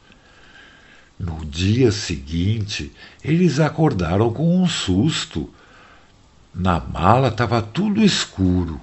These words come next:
e eles ouviram um alto-falante: "Atenção, senhores passageiros,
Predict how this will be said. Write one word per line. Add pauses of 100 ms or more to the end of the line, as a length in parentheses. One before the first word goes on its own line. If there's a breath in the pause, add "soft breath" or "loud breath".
(640 soft breath)
e
eles
ouviram (400 soft breath)
um
alto-falante: (600 soft breath)
"Atenção,
senhores
passageiros,